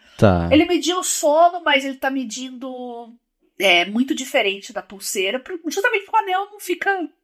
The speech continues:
Speaker 2: bem adequado no dedo, então, é, ele sai do lugar, aí o sensor para de encostar no dedo, ele entende que eu acordei, então não tá dando realmente pra medir isso.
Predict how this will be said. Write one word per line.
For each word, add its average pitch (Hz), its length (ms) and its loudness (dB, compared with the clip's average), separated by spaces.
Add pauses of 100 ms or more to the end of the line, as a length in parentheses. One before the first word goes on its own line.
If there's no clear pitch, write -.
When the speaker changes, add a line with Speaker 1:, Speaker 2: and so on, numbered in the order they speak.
Speaker 2:
bem 277 300 2
adequado 311 480 0
no 339 100 -8
dedo, 269 360 2
então, 277 480 -6 (680)
é, 233 800 2
ele 226 120 -2
sai 240 220 4
do 254 100 -4
lugar, 285 540 0
aí 220 120 4
o 220 60 -2
sensor 240 360 -8
para 226 260 4
de 220 100 -4
encostar 226 360 -8
no 269 80 -4
dedo, 277 340 0
ele 226 120 -6
entende 220 320 -10
que - 80 -12
eu 208 60 6
acordei, 214 1040 -2
então 220 400 -4 (360)
não 214 140 -6
tá 240 120 -2
dando 226 200 -6
realmente 226 360 -10
pra 220 160 -6
medir 226 460 -2
isso. 190 300 -2